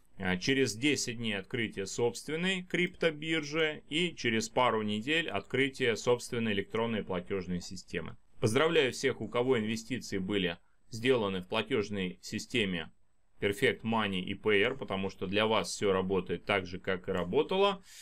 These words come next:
Ну, а тем, у кого инвестиции были сделаны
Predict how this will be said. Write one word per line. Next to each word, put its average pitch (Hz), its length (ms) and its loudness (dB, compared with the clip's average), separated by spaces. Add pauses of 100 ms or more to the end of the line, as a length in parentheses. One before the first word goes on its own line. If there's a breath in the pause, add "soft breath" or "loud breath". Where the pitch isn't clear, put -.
(320 loud breath)
Ну, 208 440 4 (600)
а 110 500 6 (240)
тем, 135 280 2
у 110 60 -2
кого 117 300 4
инвестиции 104 640 -2
были 92 500 0
сделаны 98 680 2